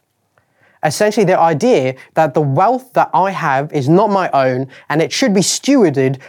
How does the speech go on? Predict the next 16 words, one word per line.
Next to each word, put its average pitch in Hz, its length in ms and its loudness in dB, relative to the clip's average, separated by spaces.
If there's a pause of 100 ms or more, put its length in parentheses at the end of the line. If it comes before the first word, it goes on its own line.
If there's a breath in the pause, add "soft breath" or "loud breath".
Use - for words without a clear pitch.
to - 80 -6
help 170 240 -2
the 151 60 0
benefit 156 680 -2 (120)
of 131 160 -4
the 139 80 -2
community 143 540 -2
and 131 80 -2
the 131 60 -4
people 131 480 -8 (320 soft breath)
around 156 500 0
us. - 520 -4 (440 soft breath)
Because 160 260 0
we 165 120 2
know 170 340 2
that, 147 260 0